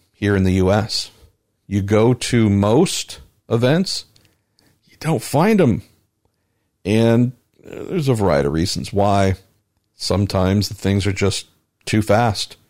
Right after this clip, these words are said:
the more modern versions. Uh, often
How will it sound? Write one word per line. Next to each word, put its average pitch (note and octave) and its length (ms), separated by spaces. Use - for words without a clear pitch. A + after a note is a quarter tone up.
the F#2 100
more G2 240
modern F#2+ 500
versions. F#2+ 560
Uh, - 400
often G#2+ 640